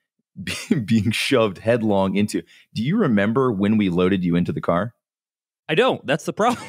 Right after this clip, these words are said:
Speaker 2: <laughs>
Speaker 1: <laughs> It was that alone. Like, I wish we had a video of that. That would, that would be the case point and sale for, you know, making sure that you don't take it to that level, 'cause we literally had to just kinda, like, chuck you across the back seat of the car.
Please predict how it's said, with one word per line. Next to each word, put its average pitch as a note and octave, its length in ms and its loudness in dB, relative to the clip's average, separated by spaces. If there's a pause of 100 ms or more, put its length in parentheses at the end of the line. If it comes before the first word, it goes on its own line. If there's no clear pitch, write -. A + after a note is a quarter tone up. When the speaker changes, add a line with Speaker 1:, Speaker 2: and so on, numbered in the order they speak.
Speaker 2:
<laughs> - 0 -
Speaker 1:
<laughs> G3+ 120 2
It G#3+ 880 0
was E3+ 100 -16 (720)
that C3+ 300 0
alone. A#2+ 360 2
Like, F#2 160 -2
I F#2+ 80 4
wish A2+ 160 0
we C3+ 60 2
had A#2+ 100 2
a G2+ 40 0
video G2 380 2
of E2+ 60 0
that. F#2 220 0
That G2+ 160 2
would, G2 300 -2
that A2 200 4
would G#2 220 -2
be A2+ 260 2
the F#2 100 -2
case F#2+ 340 0
point F#2 400 0
and E2+ 120 -8
sale F#2 500 0
for, E2+ 640 0
you E2 80 -2
know, E2 120 -2 (140)
making F2+ 300 2
sure G#2 260 0
that F2 120 -2
you F2 120 0
don't G2 340 0 (100)
take F#2 320 0
it - 140 0
to F#2 180 0
that E2+ 200 0
level, E2+ 280 0
'cause F2 180 -6
we F#2 80 0
literally F#2 400 0
had F2+ 120 2
to D#2+ 60 -4
just E2+ 160 -8
kinda, F2 220 0
like, - 280 -4 (220)
chuck - 400 -2
you G2 100 2
across F2+ 400 -2
the F2 80 0
back D#2+ 280 0
seat - 180 -4
of - 60 -4
the - 80 -10
car. - 360 -2